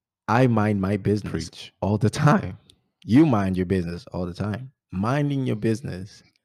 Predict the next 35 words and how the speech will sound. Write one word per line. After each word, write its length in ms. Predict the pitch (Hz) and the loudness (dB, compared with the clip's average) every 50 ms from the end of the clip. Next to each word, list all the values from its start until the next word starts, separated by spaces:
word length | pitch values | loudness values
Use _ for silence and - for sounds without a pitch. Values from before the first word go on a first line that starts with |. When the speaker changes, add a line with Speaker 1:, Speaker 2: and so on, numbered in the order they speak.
| _ _ _ _ | _ _ _ _
Speaker 1:
is 240 | - 90 87 - - | -8 -8 -8 -8 -8
really 540 | 95 92 107 110 107 104 101 101 98 98 - _ _ _ | -2 0 2 2 2 2 0 -2 -2 -6 -10 _ _ _
the 80 | - - | -14 -10
secret 560 | - - - 110 98 - 104 101 98 - _ | -6 -4 -4 -4 -2 0 0 0 0 -2 _
to 120 | - - - | -10 -8 -8
a 40 | - | -6
happy 320 | 131 - - - - 92 | -6 -6 -6 -6 -6 -8
life. 440 | 87 87 85 90 - - - - - _ _ _ _ _ _ _ _ _ | -6 -6 -6 -8 -10 -10 -14 -20 -20 _ _ _ _ _ _ _ _ _
So 300 | - 110 101 104 - - _ _ - | -4 -2 0 0 -2 -4 _ _ 0
everyone 420 | 127 139 143 139 135 131 127 123 | 2 4 4 4 4 2 2 2
out 220 | 117 113 104 - | 2 0 0 -2
there 320 | - 104 101 101 101 98 - _ _ _ _ _ _ _ _ _ _ _ _ - | -4 -2 -2 -2 -2 -4 -8 _ _ _ _ _ _ _ _ _ _ _ _ -10
that's 100 | - - | -10 -4
feeling 300 | - 110 107 107 104 101 | 0 0 2 2 2 0
a 40 | 101 | 0
little 200 | 98 101 98 95 | 2 0 0 0
bit, 400 | 107 110 101 101 101 95 - - - | 0 -2 -2 -2 -2 -4 -8 -12 -12
you 140 | - 92 | -10 -8
know, 180 | 92 92 85 - - | -6 -6 -8 -8 -8
unhappy, 360 | - 90 90 92 92 92 - | -4 -2 -2 0 -2 0 0
Speaker 2:
It 80 | 113 120 | 0 2
Speaker 1:
they 60 | - 95 | 2 4
have 80 | 113 120 | 4 4
Speaker 2:
only 140 | 120 113 101 | 4 6 4
Speaker 1:
too 60 | 120 | 6
much 140 | 120 117 104 | 6 6 4
Speaker 2:
takes 120 | 95 - | 4 4
Speaker 1:
drama. 260 | 110 101 101 104 98 | 2 2 2 2 2
Speaker 2:
a 40 | 90 | 0
little 320 | 98 98 92 101 101 95 85 | 0 0 2 4 4 2 2
bit 180 | - 85 76 | 0 -2 -2
of 140 | 67 65 - | -4 -4 -6
effort. 400 | 71 67 76 - - 69 69 - _ _ _ _ _ - | -6 -6 -6 -8 -10 -14 -14 -14 _ _ _ _ _ -6
Speaker 1:
Yeah, 280 | - - 339 320 294 190 | -4 -4 -4 -2 -4 -6
d-, 180 | - - 131 | -6 -6 -6